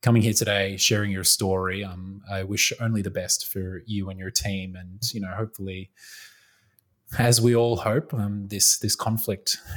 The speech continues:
you know, finds its way to a peaceful resolution and all of your,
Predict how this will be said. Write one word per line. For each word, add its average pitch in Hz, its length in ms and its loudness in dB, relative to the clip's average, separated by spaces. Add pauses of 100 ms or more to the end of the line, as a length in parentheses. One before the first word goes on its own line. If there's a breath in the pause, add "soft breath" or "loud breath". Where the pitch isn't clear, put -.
you 113 80 0
know, 98 160 -2
finds 95 360 -4
its - 160 -8
way 98 120 -2
to 104 140 -6
a 92 40 -6
peaceful 98 420 -4
resolution 98 600 -6
and 92 200 -14
all 90 160 -12
of 92 120 -14
your, 92 240 -6